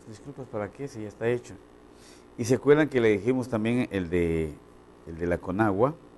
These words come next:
David Korenfeld, que había, eh, sido grabado,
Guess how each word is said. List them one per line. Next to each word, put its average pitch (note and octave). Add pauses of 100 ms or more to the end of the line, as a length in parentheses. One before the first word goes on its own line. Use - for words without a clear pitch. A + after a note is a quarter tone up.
(680)
David F2+ (220)
Korenfeld, A#2+ (920)
que G#2
había, A2+ (260)
eh, F#2+
sido A2
grabado, G#2+